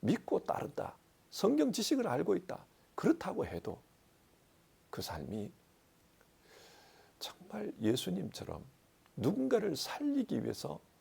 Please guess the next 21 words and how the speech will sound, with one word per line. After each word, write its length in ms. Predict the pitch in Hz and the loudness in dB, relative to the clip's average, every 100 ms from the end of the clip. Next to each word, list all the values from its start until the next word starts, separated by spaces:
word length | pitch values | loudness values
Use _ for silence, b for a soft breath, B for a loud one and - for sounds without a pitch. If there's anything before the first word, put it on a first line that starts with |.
| _ - | _ -16
사는 480 | - - 90 113 | -12 -8 -8 -8
삶이 320 | 147 - 92 90 | -8 -10 -8 -10
아니라 380 | - - - - _ _ _ _ _ _ _ _ _ _ | -10 -10 -12 -16 _ _ _ _ _ _ _ _ _ _
죽이고 600 | - 104 - 92 104 104 - - | -8 -8 -6 -6 -6 -6 -12 -12
고발하기 580 | - - 180 175 160 - | -4 -2 -2 -4 -6 -8
위해서 340 | 143 - - | -4 -4 -4
사는 400 | - - 90 69 | -4 -10 -6 -6
삶이라면 640 | 65 - - - - - - _ _ - | -6 -8 -12 -12 -12 -14 -16 _ _ -20
그것이 380 | - - - 139 | -14 -10 -4 -2
어둠의 480 | 104 104 170 214 | 0 0 -2 -4
삶입니다. 580 | - - 50 50 - - - _ _ _ _ _ _ _ _ _ _ _ b b b b - | -6 -8 -12 -14 -14 -20 -20 _ _ _ _ _ _ _ _ _ _ _ b b b b -4
오늘 220 | 95 85 | -2 0
성경은 560 | - 90 85 95 147 - _ _ | -4 -4 -6 -6 -10 -12 _ _
무엇이 640 | - 196 185 180 - 214 220 | -4 0 0 0 -4 -6 -8
빛된 420 | - 143 - 143 | -10 -10 -6 -6
삶인지를 680 | 143 160 151 - - - 147 - _ _ _ _ _ _ _ _ - | -4 -8 -8 -8 -10 -12 -12 -14 _ _ _ _ _ _ _ _ -6
이 100 | 120 | -4
이야기를 520 | 175 104 92 - 101 | -2 -4 -6 -6 -10
통해 280 | - 120 - _ - | -10 -10 -12 _ -6
보여주고 400 | 90 - - - | 0 0 0 -8
있습니다. 400 | - - - | -8 -8 -12